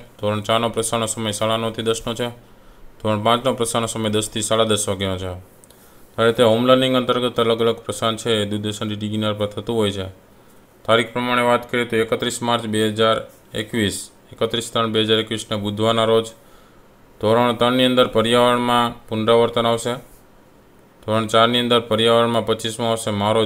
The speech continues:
જિલ્લો, એમનો ભાગ બીજો છે પ્રસારિત થશે, ધોરણ પાંચની અંદર ગણિતમાં આવશે ચૌદમું કેટલું મોટું કેટલું ભારે, એમનો ભાગ પહેલો છે પ્રસારિત થશે. તો આ રીતે ધોરણ ત્રણ, ચાર અને પાંચની અંદર અલગ અલગ પ્રસારણ છે દૂરદર્શન ડી ડી ગિરનાર પર થવાનું છે.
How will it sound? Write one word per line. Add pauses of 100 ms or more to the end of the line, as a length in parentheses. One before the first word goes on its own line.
જિલ્લો, (180)
એમનો (100)
ભાગ (100)
બીજો
છે
પ્રસારિત
થશે, (1300)
ધોરણ
પાંચની
અંદર
ગણિતમાં
આવશે
ચૌદમું
કેટલું
મોટું
કેટલું
ભારે, (120)
એમનો
ભાગ
પહેલો
છે
પ્રસારિત
થશે. (1040)
તો
આ
રીતે (100)
ધોરણ
ત્રણ,
ચાર
અને
પાંચની
અંદર (100)
અલગ
અલગ
પ્રસારણ
છે
દૂરદર્શન
ડી
ડી
ગિરનાર
પર
થવાનું
છે.